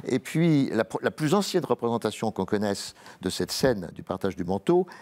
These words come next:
elle date du dixième siècle, neuf cent soixante environ, à Fulda, hein, donc, euh, en Allemagne aujourd'hui, euh, en Hesse. Et, euh, et là,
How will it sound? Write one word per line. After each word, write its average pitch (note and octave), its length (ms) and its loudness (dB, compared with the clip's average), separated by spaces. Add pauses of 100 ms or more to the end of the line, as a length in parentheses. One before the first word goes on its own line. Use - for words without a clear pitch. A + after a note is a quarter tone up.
elle G2+ 200 0
date A2+ 220 2
du F#2 100 -10
dixième F#2 420 -4
siècle, A#2 340 0
neuf F2+ 140 -8
cent F#2+ 120 -2
soixante - 460 -6
environ, F2+ 420 -2 (380)
à - 100 2
Fulda, G#2 540 2 (240)
hein, - 20 -12 (160)
donc, F2 220 -10
euh, E2 60 -2 (160)
en D#2 80 -6
Allemagne D#2+ 440 -4
aujourd'hui, F#2 320 -2 (480)
euh, F2+ 140 2
en D#2+ 160 -2
Hesse. - 340 -4 (540)
Et, B2 440 6
euh, G2 300 4
et A2+ 180 0
là, F3 380 4